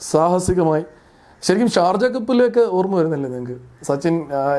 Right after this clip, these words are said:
ഡെസേർട്ട് സ്റ്റോം ഇന്നിങ്സിൽ ഇന്ത്യ ക്വാളിഫൈ ചെയ്ത പോലെയൊക്കെയാണ് ഇന്നലെ ആർ സി ബി, ആ,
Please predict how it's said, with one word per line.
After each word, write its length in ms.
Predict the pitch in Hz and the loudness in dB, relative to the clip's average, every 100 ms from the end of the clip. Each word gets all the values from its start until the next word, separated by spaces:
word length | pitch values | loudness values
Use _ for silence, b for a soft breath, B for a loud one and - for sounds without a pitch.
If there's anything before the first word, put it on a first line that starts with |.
| 139 139 143 147 143 | -2 -4 -6 -8 -2
ഡെസേർട്ട് 300 | 139 185 190 | 0 0 -2
സ്റ്റോം 320 | - 170 170 160 | 0 -2 0 0
ഇന്നിങ്സിൽ 540 | 156 160 151 160 151 156 B B B 180 | 0 2 2 4 4 0 B B B 0
ഇന്ത്യ 240 | 160 160 | 2 2
ക്വാളിഫൈ 460 | 156 151 151 165 156 | 2 0 2 2 2
ചെയ്ത 180 | 165 151 | 2 2
പോലെയൊക്കെയാണ് 460 | 147 170 180 196 | 2 2 0 0
ഇന്നലെ 180 | 196 208 | 0 0
ആർ 180 | 185 170 | 0 -2
സി 100 | 196 | -4
ബി, 220 | 196 185 - 156 | -6 -8 -16 -16
ആ, 140 | 160 | -6